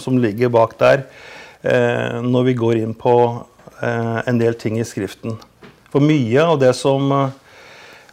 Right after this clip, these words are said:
som, eh, Bibelen omtaler, det brukes ord og uttrykk og bilder som kanskje i dag for oss er, eh, ukjente, da. Så, ehm,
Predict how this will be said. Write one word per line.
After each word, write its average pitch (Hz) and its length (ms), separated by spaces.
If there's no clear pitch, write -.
som, 127 440
eh, 117 1000
Bibelen 123 560
omtaler, 127 640
det 139 260
brukes 127 460
ord 135 380
og - 120
uttrykk 135 840
og 123 400
bilder 135 640
som 156 160
kanskje 131 280
i 131 40
dag 123 320
for 123 160
oss 113 200
er, 113 240
eh, 120 320
ukjente, 113 720
da. 151 120
Så, 143 760
ehm, 127 840